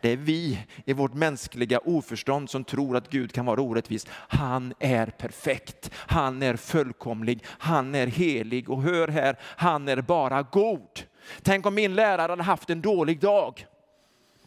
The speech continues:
En förälder kan ha en dålig dag. Eller har vi några sådana föräldrar här? Ja, det var två, fem, arton. Många. Men Gud, han har ingen dålig dag.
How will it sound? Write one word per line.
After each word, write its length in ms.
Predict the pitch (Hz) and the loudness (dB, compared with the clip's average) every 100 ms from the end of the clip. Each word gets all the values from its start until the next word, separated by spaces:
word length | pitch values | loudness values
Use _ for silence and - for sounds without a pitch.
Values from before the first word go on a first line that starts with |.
| _ _ _ _ - - - - - _ _ _ - - - _ _ _ _ - | _ _ _ _ -2 -2 -6 -16 -20 _ _ _ -20 -20 -20 _ _ _ _ 0
En 120 | 165 | 2
förälder 440 | 233 226 196 180 | 4 4 4 0
kan 160 | 202 202 | -4 0
ha 160 | 190 | 0
en 80 | 180 | 2
dålig 340 | 196 196 170 185 | 2 2 2 4
dag. 340 | 202 214 - - | 4 2 -2 -8
Eller 160 | 156 180 | -2 0
har 60 | |
vi 100 | 175 | 2
några 140 | 185 185 | 0 0
sådana 240 | 190 160 | 0 -2
föräldrar 360 | 185 170 156 165 | 2 2 2 0
här? 240 | 165 196 - _ - - - _ _ - | 0 0 -6 _ -20 -20 -20 _ _ -2
Ja, 200 | 135 113 | -2 0
det 60 | |
var 80 | 127 | -4
två, 300 | - 131 - - _ _ - | -4 -4 -4 -12 _ _ -2
fem, 200 | 117 113 127 | -2 -4 -4
arton. 380 | - 139 - 107 - - - | 0 0 -4 -12 -12 -16 -2
Många. 380 | 170 208 156 - - 120 - _ - - - - _ _ _ _ _ - | 2 2 -2 -8 -8 -10 -14 _ -20 -20 -20 -20 _ _ _ _ _ -4
Men 220 | - 185 | 0 2
Gud, 260 | 262 320 294 | 4 6 6
han 120 | 302 | 8
har 200 | 302 311 | 6 4
ingen 220 | 302 294 | 2 2
dålig 420 | 320 311 285 294 | 4 6 4 4
dag. 580 | 294 330 349 220 - | 6 8 6 4 -6